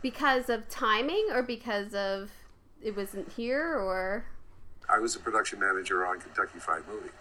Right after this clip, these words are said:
Speaker 1: Oh, so <laughs> then it didn't, you didn't want to?
Speaker 2: Didn't want to.
Speaker 1: No, you didn't want to. <laughs> Okay. <laughs> Weren't into it. Uh, well, it's a, hey,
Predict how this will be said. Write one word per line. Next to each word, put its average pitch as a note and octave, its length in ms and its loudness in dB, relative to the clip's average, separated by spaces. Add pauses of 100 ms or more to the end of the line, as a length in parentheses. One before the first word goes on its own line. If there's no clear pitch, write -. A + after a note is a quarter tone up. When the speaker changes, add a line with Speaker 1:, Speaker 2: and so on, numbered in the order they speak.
(520)
Speaker 1:
Oh, G#3 140 4
so D4 220 2
<laughs> - 0 -
then C4+ 220 -2
it G#3+ 160 4
didn't, G3+ 480 -2 (340)
you F3 100 -10
didn't D#3+ 360 -8 (380)
want E3 200 -12
to? - 140 -18
Speaker 2:
Didn't - 420 -14
want - 140 -10 (200)
to. - 60 -10
Speaker 1:
No, E3 180 -4
you F#3 80 -6
didn't F3 180 -8
want E3 180 -4
to. - 220 4
<laughs> - 20 12
Okay. A#3+ 300 4 (200)
<laughs> - 960 -6
Weren't G3+ 220 -4
into E3 220 -4
it. D3+ 100 -10 (1120)
Uh, A3 840 4 (1080)
well, C#4+ 400 6
it's B3+ 200 -2
a, C4+ 180 2 (260)
hey, B3 420 -2